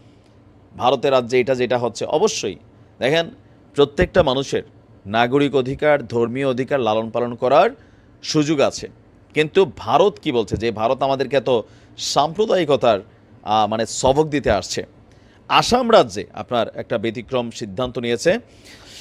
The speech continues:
ভারতের আসামে হোটেল, রেস্তোরাঁ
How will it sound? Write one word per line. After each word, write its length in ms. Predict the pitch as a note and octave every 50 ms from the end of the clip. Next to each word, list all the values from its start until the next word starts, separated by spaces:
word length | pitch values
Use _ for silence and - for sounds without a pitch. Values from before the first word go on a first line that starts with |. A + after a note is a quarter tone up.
| - - - - - - -
ভারতের 440 | G2+ A#2+ C#3 E3 G3 G3 A#3 B3 B3 - -
আসামে 680 | - C#3+ D3+ - - A#3 A#3+ G#3+ E3 C3+ A#2+ B2 F3 G#3+ - _ _ _ _ _ _ _ _ _ _ _ - -
হোটেল, 500 | D#3 F3 F#3 - - G#3 G3+ G3+ G#3+ G#3 - _ - G2+ G2
রেস্তোরাঁ 560 | B2+ C#3 C#3 - - - F3 F3 F#3 F3+